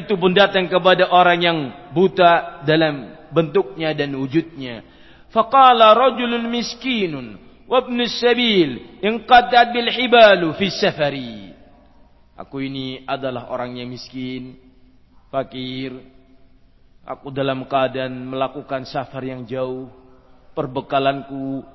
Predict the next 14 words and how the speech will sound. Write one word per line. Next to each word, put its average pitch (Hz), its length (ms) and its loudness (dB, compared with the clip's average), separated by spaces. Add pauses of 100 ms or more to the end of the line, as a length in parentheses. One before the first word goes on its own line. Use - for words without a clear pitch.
(500)
habis. 147 400 -6 (1700)
Fala 160 240 4
balagha 240 400 6
lil 196 240 0
yaum, 185 320 4 (960)
maka 135 480 -4
tidak 131 400 -2
ada 127 240 -6
yang 127 240 -6
bisa 131 240 -12
menolongku 135 800 -10
hari 123 320 -8
ini. 117 240 -14 (560)
Illallah, 131 560 0